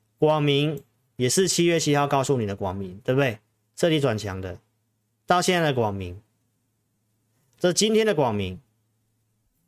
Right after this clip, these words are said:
这是除权息的哦。这个第三季苹果拉货，投资朋友，因为现在八月十号前要公告营收，很多电子股有库存的，投资朋友，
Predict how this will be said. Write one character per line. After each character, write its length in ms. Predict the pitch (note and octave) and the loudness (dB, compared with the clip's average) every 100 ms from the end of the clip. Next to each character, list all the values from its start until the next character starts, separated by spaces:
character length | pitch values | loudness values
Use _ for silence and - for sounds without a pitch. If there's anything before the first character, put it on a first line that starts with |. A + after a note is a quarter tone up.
| _ _ _ _ _ _ _ _ _ _ _ - | _ _ _ _ _ _ _ _ _ _ _ -2
这 100 | F3 | 0
是 80 | |
除 160 | G3+ D#3 | 2 2
权 180 | D3 D#3 | 2 2
息 160 | C3+ | 0
的 120 | A2+ A2 | 0 0
哦。 240 | G#2+ A2 - _ _ _ _ _ _ _ _ _ _ _ _ _ _ _ _ _ - | 0 -4 -12 _ _ _ _ _ _ _ _ _ _ _ _ _ _ _ _ _ -2
这 120 | - | 0
个 100 | G#3 | 2
第 140 | A#3 | 2
三 180 | G#3+ G#3 | 2 2
季 260 | G#3 G#3 C#3 | 2 0 0
苹 280 | - D3+ F#3 | 0 0 2
果 180 | C#3 | 2
拉 220 | C3 D3+ D3+ | 2 0 2
货， 280 | E3 A#2 - _ _ _ _ _ - | 0 0 -6 _ _ _ _ _ -4
投 80 | |
资 120 | E3+ A3 | 0 2
朋 80 | |
友， 140 | G#3 D3+ | 2 2
因 120 | F3+ | 2
为 80 | G3 | 2
现 200 | G#3 F3+ | 2 2
在 200 | F#3 E3 | 2 2
八 240 | F3 E3 | 0 2
月 120 | E3+ | 2
十 200 | E3 C#3 | 2 2
号 120 | C#3 D3 | 2 2
前 160 | C3+ | 2
要 80 | A#2+ | 0
公 200 | B2+ B2+ | 0 0
告 160 | C3 A2+ | 0 0
营 180 | G2 | -2
收， 300 | G2+ F#2+ G2 - _ _ _ _ | -6 -8 -10 -12 _ _ _ _
很 160 | - D3 | -2 2
多 180 | F3+ G#3 | 4 4
电 160 | G#3+ | 2
子 160 | F3+ D3+ | 0 0
股 180 | - B2+ | 0 0
有 100 | A2 | 0
库 260 | - D#3+ | 0 0
存 260 | C3+ G#2 G2 | 0 -4 -6
的， 200 | G2 G2 _ _ _ _ _ _ _ _ _ _ | -8 -10 _ _ _ _ _ _ _ _ _ _
投 120 | D3 | -2
资 80 | E3+ | 2
朋 100 | F#3+ | 2
友， 240 | C#3 A2+ | 2 -2